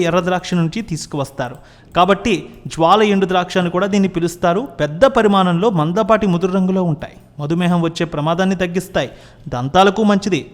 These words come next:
కంటి చూపును మెరుగుపరుస్తాయి. తరువాతది బంగారు ఎండు ద్రాక్ష. థామ్సన్ సీడ్లెస్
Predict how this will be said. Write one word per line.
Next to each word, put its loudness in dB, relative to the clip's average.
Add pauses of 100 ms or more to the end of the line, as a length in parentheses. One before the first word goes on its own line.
(140)
కంటి -2
చూపును 0
మెరుగుపరుస్తాయి. -6 (400)
తరువాతది 2 (180)
బంగారు 0
ఎండు 0
ద్రాక్ష. -6 (540)
థామ్సన్ 4
సీడ్లెస్ 2